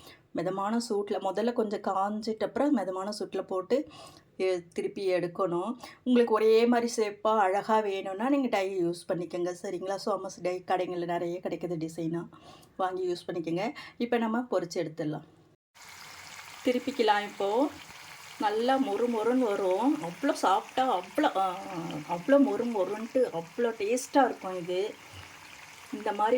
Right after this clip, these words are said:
பக்குவத்துல கரெக்டா செஞ்சோம்னா சோமாஸ் யார் வேணாலும் செஞ்சிடலாம். ஈஸியா இருக்கு, ஈஸியா தான் செய்யலாம். டை தான் வேணும்னே கிடையாது, நம்ம கையிலேயே அந்த டிசைன்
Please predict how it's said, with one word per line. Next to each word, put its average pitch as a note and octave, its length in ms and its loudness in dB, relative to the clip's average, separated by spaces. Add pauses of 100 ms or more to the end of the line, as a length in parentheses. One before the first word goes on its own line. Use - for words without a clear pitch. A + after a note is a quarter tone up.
பக்குவத்துல G#3+ 560 2
கரெக்டா F#3+ 440 -4
செஞ்சோம்னா G3+ 520 -4 (100)
சோமாஸ் G3 560 -2
யார் F#3+ 320 4
வேணாலும் G#3 340 -4
செஞ்சிடலாம். F#3+ 480 -4 (220)
ஈஸியா A#3 380 0 (100)
இருக்கு, F#3 260 -6 (720)
ஈஸியா G#3+ 360 0
தான் A3+ 160 0
செய்யலாம். G3 400 0 (300)
டை G#3 100 8 (160)
தான் A#3 200 6
வேணும்னே G#3+ 580 -2
கிடையாது, F#3+ 540 0
நம்ம F#3+ 240 -6
கையிலேயே A3+ 480 2
அந்த G3+ 180 -4
டிசைன் G#3 320 -2